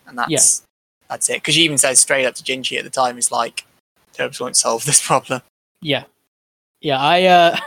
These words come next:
Speaker 2: <laughs> I was really afraid, 'cause there's a s-, there's one of the chapters, it's just sort of a throwaway chapter or two in the middle of the, what we read. And it turns out that there's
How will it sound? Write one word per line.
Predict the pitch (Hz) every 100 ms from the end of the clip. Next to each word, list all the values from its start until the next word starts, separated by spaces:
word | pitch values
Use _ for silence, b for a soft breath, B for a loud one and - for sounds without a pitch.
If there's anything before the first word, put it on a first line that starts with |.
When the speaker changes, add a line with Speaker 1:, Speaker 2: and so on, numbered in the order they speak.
| - _
Speaker 2:
<laughs> | _ _
I | 175
was | 208 185
really | 190 151
afraid, | 151 143
'cause | 180
there's | 196 185
a | 185 180
s-, | 175 - - -
there's | 180 170
one | 175 196
of | 190
the | 143
chapters, | 143 123 131 117
it's | 135
just | 151
sort | 196 135
of | 120
a | _
throwaway | - 135 135 127 127 123 120 _ _ _ _
chapter | - 131 120 120
or | -
two | 135 123 123
in | 123
the |
middle | 120 123 120
of | 117
the, | 139 123 123
what | 135
we | 131
read. | 123 131 127 - _ _ _ _ _ -
And | 143 143 139 139 143 - _ _ _ _
it | 165 156 226 - _ _ _ _
turns | 185 185 170
out | 165 156
that | 143
there's | 147 143 127 - - -